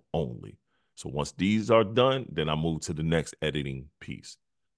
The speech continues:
You know what I mean? Um, even within what I'm doing business-wise, um, it's no more focusing on multiple things. Like, I sent you recently logo design, you know what I'm saying?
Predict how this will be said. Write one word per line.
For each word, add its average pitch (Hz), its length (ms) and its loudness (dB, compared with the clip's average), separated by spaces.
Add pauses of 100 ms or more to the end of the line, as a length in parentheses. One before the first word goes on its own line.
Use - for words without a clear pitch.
You 78 80 -2
know 80 60 2
what 76 60 0
I - 40 -2
mean? 76 200 2
Um, 73 540 0
even 85 300 2
within 80 400 2
what 80 160 2
I'm 76 140 0
doing 78 260 0
business-wise, 73 880 -4 (580)
um, 64 400 -8 (520)
it's 78 180 -4
no 87 140 4
more 85 460 4 (440)
focusing 92 720 0
on 82 280 2
multiple 85 380 0
things. 85 340 0
Like, 82 140 2
I 87 60 2
sent - 260 -2
you 85 80 0
recently 82 460 0
logo 85 360 4
design, 69 480 -6 (420)
you - 80 -6
know 87 60 2
what 85 60 2
I'm 80 60 -2
saying? 90 320 2